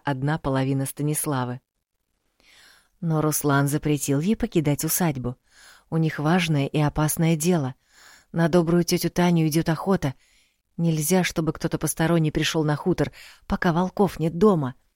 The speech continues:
возражала вторая половина. Так, промаявшись некоторое время, девушка решила.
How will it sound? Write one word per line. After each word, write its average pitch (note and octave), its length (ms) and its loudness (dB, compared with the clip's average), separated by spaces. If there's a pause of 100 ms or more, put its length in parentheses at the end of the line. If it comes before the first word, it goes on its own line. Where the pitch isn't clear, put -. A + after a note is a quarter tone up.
(760)
возражала D3 600 0
вторая C#3 360 -2
половина. C3 560 -4 (1600)
Так, E3+ 340 2
промаявшись D3+ 800 0
некоторое C#3+ 520 0
время, C#3+ 400 0 (400)
девушка F3+ 540 2
решила. C3+ 520 -2